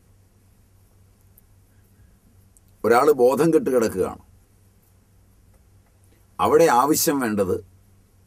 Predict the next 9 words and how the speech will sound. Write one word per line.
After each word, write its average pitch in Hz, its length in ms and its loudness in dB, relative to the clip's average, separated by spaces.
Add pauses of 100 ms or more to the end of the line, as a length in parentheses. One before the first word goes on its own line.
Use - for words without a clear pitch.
(440)
മിനിമം 156 380 0
വൈദ്യസഹായം 139 840 2
എത്തിക്കാനുള്ള, 113 640 -4 (1300)
അവരെ 113 260 0
എടുത്തുകൊണ്ട് 127 460 -4
പോകാൻ 110 260 2
ആരോഗ്യമുള്ള 104 580 0 (220)
പരിചാരകർ, 80 600 -6 (1500)
വൈദ്യത്തെക്കുറിച്ച് 143 920 2